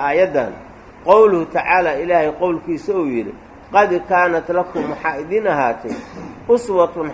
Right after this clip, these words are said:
xasanatun," dayasho wanaagsan baa, "fii Ibraahiima," Nabi Ibraahim kugu sugnaatay, "iyo waaladiina macahu," iyo kuwa la jira. Sababta Nabiyullaahi Ibraahim wax loogu ammaanay waxay ahayd in Nabiyullaahi Ibraahim ay maanta, ma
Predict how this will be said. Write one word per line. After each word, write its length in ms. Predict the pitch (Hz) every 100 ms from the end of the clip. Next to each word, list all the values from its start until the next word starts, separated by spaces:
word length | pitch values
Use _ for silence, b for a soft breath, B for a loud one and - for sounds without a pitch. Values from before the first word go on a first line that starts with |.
| -
xasanatun," 640 | 156 190 175 156 151 135
dayasho 420 | 143 147 143 214
wanaagsan 540 | 190 170 156 151 220 185
baa, 160 | 135 - - - -
"fii 200 | 262 220
Ibraahiima," 500 | 185 175 170 180 175
Nabi 200 | 180 180
Ibraahim 360 | 156 151 147 139
kugu 220 | 156 139
sugnaatay, 560 | 135 120 113 107 95 - - - - - -
"iyo 200 | 202 214
waaladiina 540 | 220 208 180 175 165
macahu," 420 | 170 202 190 202
iyo 120 | 170 160
kuwa 300 | - 156 131
la 140 | 131
jira. 260 | 113 101 85 - - - - - - - -
Sababta 480 | - 185 240 240 220
Nabiyullaahi 440 | 214 220 240 233
Ibraahim 240 | 196 196 196
wax 140 | 220
loogu 260 | 202 196 214
ammaanay 380 | 214 196 185 180
waxay 300 | 175 - 226 190
ahayd 360 | 151 147 135 - - - - - -
in 220 | - 240 220
Nabiyullaahi 540 | 196 208 220 208 190
Ibraahim 680 | 156 175 175 170 156 208 196 107 - - - - - -
ay 100 | 170
maanta, 380 | 180 196 196
ma 120 | 175